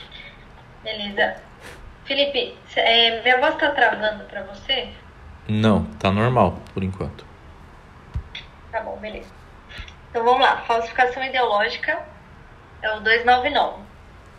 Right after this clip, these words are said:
Speaker 1: Omitir em documento público ou particular declaração que dele devia constar, ou nele inserir ou fazer inserir declaração falsa ou diversa da que deveria ser escrita,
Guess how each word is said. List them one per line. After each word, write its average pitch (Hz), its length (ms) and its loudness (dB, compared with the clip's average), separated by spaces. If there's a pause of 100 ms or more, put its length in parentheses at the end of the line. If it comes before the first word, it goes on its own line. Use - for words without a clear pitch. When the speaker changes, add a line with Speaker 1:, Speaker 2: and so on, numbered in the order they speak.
(180)
Speaker 1:
Omitir 277 500 2
em 311 140 4
documento 262 600 0
público 285 460 0
ou 247 80 6
particular 226 760 0 (420)
declaração 269 800 4
que - 360 -10
dele 294 400 6
devia 285 360 4
constar, 302 600 0 (220)
ou 247 160 -2
nele 254 260 -2
inserir 247 540 0
ou 240 160 -2
fazer 240 300 4
inserir 247 520 -2
declaração 247 640 0
falsa - 560 0 (420)
ou 240 160 0
diversa 240 520 2
da 240 120 2
que 240 120 -2
deveria 240 580 2
ser 247 120 -4
escrita, 208 560 -10